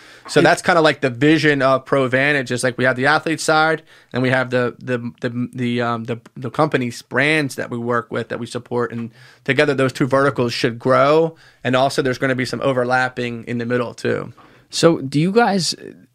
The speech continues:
Speaker 2: this is how it seems to me, but correct me if I'm wrong, do you guys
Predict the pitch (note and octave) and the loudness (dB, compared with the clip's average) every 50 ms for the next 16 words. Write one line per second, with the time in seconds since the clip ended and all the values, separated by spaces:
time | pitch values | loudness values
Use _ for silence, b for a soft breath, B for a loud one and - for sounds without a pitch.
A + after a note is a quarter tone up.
0 | - - - _ - - - - C#2+ - D3 C#3+ - - D3+ C#3+ C3+ B2 - D3 | -20 -20 -20 _ -20 -20 -18 -12 -4 0 0 0 2 2 2 2 0 0 2 2
1 | C#3 C3 B2+ - - C3 B2+ A#2+ A#2 G#2+ A2+ B2 - - B2+ B2+ - - B2 B2 | 4 2 2 2 2 2 2 2 0 -2 -4 -4 -4 -4 -4 -2 -2 -2 -2 -2
2 | - A#2+ B2 A#2+ A2 A2+ A#2+ - C3+ C#3+ D#3+ D#3 E3 D#3 C#3 C#3+ | 0 0 0 2 0 0 0 0 0 2 2 2 2 2 0 -2